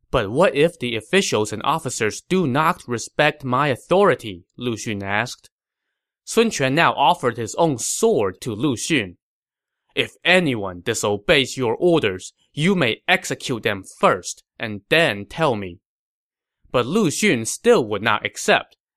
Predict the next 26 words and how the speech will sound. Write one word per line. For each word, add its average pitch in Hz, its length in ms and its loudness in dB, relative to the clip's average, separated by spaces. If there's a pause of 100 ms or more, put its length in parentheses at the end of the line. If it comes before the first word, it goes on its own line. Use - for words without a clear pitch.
(100)
at 170 120 4
least 226 380 0
not 196 340 0
right 139 380 -2
then 120 180 0
and 92 200 -8
there. 101 380 0 (840)
"Since - 380 -4
you 226 140 2
have - 160 -2
entrusted 107 680 -2
me 123 300 0
with 107 240 -4
such - 420 -2
important 117 600 -4
responsibilities, 117 1200 -4 (300)
how 175 180 2
can 156 220 -6
I 101 140 -2 (120)
dare 135 320 2
to 120 100 -10
not 117 540 -4
accept?" - 680 -2
he 110 160 -14
said. 95 360 -8 (640)
"But 160 360 2